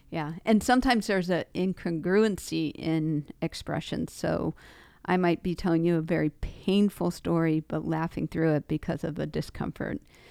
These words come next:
Speaker 1: Yes.
Speaker 2: And so even acknowledge, "I know you're, you're laughing through this, but my sense is there's, um, a real sorrow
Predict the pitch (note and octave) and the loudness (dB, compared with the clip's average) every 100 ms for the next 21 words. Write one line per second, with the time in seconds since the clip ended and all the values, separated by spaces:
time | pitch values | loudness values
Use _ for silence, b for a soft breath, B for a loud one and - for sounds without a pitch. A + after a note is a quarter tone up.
0 | B G2+ F#2+ - E3+ - F3+ E3 - - | B -8 -6 -2 0 2 2 2 0 4
1 | B3 C4 G#3+ F#3 F3+ F3 E3+ - F3+ F3+ | 6 6 4 2 2 2 -2 -4 -2 0
2 | F3+ - - - - _ F#3 F3+ F3+ F3 | 0 -2 -6 -6 -8 _ -4 -2 0 -2
3 | F3+ F3 F3 E3 E3 - - E3+ - E3+ | -4 -6 -4 -4 -4 -6 -6 -6 -4 -4
4 | E3 - E3+ E3 E3 D3+ - - _ _ | -4 -2 -2 -2 -6 -8 -12 -20 _ _
5 | - - - - - F3 E3+ E3 D#3 - | -20 -20 -20 -20 -6 -2 0 -2 -6 -10
6 | D#3 D#3 D3+ D3+ - - E3+ F#3 D#3+ - | -8 -6 -6 -10 -12 -6 0 0 0 -4
7 | D#3 - - | -4 -4 -6